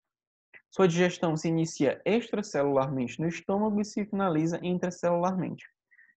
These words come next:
E o tubo digestório é completo, né? Aqui nós podemos ver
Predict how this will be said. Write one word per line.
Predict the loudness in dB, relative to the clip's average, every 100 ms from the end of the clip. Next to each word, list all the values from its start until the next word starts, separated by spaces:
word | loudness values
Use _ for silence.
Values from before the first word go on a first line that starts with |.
| _
E | -4
o |
tubo | 0 0 2
digestório | 0 0 2 2
é |
completo, | 2 -2 -2 -6 -4
né? | -2 -4 -8 -20 -20 -12
Aqui | -4 0
nós | 0 0
podemos | 0 2 0 -2
ver | 2 2 2 -4